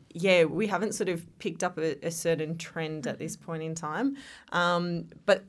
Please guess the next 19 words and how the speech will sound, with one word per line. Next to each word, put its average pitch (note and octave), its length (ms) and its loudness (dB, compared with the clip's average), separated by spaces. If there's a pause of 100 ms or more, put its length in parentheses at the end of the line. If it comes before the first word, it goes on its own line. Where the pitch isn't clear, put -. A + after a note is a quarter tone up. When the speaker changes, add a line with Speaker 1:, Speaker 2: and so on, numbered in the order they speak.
(160)
Speaker 1:
the, F#3 240 -2 (100)
the G3 60 -2
claims G#3+ 360 2
that G#3 160 2
I'm E3+ 280 4
working F#3+ 420 0
with, B3 420 0
majority, E3 1080 2 (400)
I E3+ 100 4
would E3 280 0
say, G#3+ 480 2 (100)
are, D#3 600 6
um, D3 380 -2
mental D3 360 -4
health, - 480 -10 (180)
mental D#3 300 -8
health E3 260 -8
claims. - 480 -12 (400)
Speaker 2:
Um, B3+ 520 0